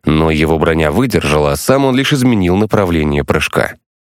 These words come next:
Я выматерился, поняв, что его Зорг зет эф один обладает куда меньшим калибром, чем М один эф четыре Герды,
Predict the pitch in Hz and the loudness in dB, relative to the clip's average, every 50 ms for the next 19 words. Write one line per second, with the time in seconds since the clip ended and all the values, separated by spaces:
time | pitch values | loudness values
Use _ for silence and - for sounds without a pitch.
0 | _ _ - 78 76 76 80 78 76 73 71 82 127 151 143 120 90 - - 78 | _ _ -2 0 2 2 2 2 0 0 0 0 0 2 2 0 -2 0 0 0
1 | 82 78 - - - - - 90 85 78 78 85 104 110 - - - - 85 80 | 0 -2 -2 -2 -4 -2 0 0 0 0 0 0 0 0 -2 -4 -2 0 0 0
2 | 78 80 82 78 69 76 87 82 76 76 - 82 76 85 78 78 - 80 73 - | 2 0 0 0 0 0 0 0 0 0 -2 -2 0 0 0 0 0 -2 0 0
3 | 78 76 76 101 127 127 110 - - - - - 90 80 92 117 131 156 156 143 | -2 0 2 2 0 0 -2 -6 -12 -14 -6 -2 -2 0 2 2 2 2 0 0
4 | - - 120 110 107 110 104 101 110 127 131 127 - 101 87 - - 82 78 78 | 0 0 0 2 2 2 2 2 2 2 2 0 0 -2 -2 0 0 0 2 2
5 | 82 80 - 117 110 - - - - - - 139 139 139 127 120 110 104 90 82 | 2 2 2 0 0 -2 -2 -2 0 0 0 2 2 2 2 2 0 0 0 0
6 | 95 123 139 - - 98 90 87 - - - 113 104 - 92 82 76 76 76 92 | 0 0 0 0 0 0 0 0 -2 -2 -2 -2 0 0 0 0 0 0 0 0
7 | 120 117 - - - - 95 - - | 0 0 0 -2 -2 -2 -4 -4 -6